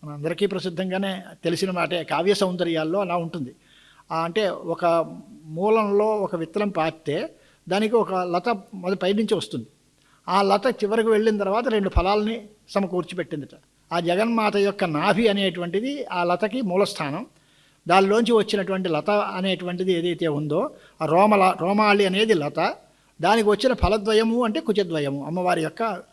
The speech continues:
స్తనయుగ్మము అనే అర్థంలో వర్ణించారు. లక్ష్య రోమ లతాధారత సమున్నేయ మధ్యమ. ఆవిడకి లక్ష్య-, లక్ష్యమైనటువంటి రోమలత, జ్ఞా-, అంటే ఏమర్థం అంటే కనిపించేది కాదు,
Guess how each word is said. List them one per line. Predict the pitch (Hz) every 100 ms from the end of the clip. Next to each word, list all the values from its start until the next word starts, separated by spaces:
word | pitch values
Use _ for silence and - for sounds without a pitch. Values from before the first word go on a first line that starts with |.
| 180
స్తనయుగ్మము | - 180 175 147 147 143 143 - 180
అనే | 185
అర్థంలో | 156 160 160 247
వర్ణించారు. | 202 156 143 - - _ _ _ - - _ 160
లక్ష్య | 185 - 247
రోమ | 202 165 214 233 220 160 147
లతాధారత | 196 214 196 202 196 190 190 196 226
సమున్నేయ | 156 175 226 220 196 202
మధ్యమ. | 214 160 139 143 143 160 127 - - - _ _ _ -
ఆవిడకి | 190 196 170 180 208
లక్ష్య-, | 170 165 - 220 165
లక్ష్యమైనటువంటి | 160 160 - 226 220 220 220 208 202 202 208 247 240 262 - - _ 147
రోమలత, | 160 214 196 160 165 151 131 - _ _ _ _ _ _ _ - - _
జ్ఞా-, | 123 156 214
అంటే | 180 202 208
ఏమర్థం | 226 247 202 220
అంటే | 196 196
కనిపించేది | 220 170 208 262 240 254 220
కాదు, | 180 139